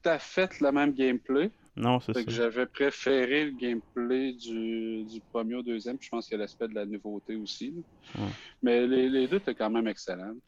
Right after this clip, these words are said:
Speaker 1: Donc, euh, j'ai été chercher ça, puis c'est un jeu que je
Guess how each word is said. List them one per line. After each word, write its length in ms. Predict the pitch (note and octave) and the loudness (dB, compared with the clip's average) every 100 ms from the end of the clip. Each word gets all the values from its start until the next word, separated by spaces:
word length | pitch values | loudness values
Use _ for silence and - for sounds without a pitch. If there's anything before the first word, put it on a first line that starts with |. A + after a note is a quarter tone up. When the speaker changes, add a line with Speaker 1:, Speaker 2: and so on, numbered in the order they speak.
| _ - - - - _ | _ -20 -20 -20 -20 _
Speaker 1:
Donc, 340 | A2 G2+ F#2+ G2+ | -4 -4 -4 -2
euh, 1200 | F#2+ F#2+ F#2+ F2+ F#2 F#2 F#2 F#2 F2+ F2+ F#2 F#2+ | -2 -2 -4 -4 -4 -2 -2 -4 -4 -6 -6 -4
j'ai 160 | G2+ | -6
été 360 | A2 C3 B2+ A#2+ | -2 2 4 4
chercher 280 | A2 B2 A#2+ | 2 -2 0
ça, 140 | D#3+ | -2
puis 100 | - | 0
c'est 200 | C#3+ - | -2 0
un 140 | B2 A#2 | 2 2
jeu 200 | A2 D3 | 2 0
que 200 | - G#2+ | 0 0
je 340 | - - - | -2 -6 -8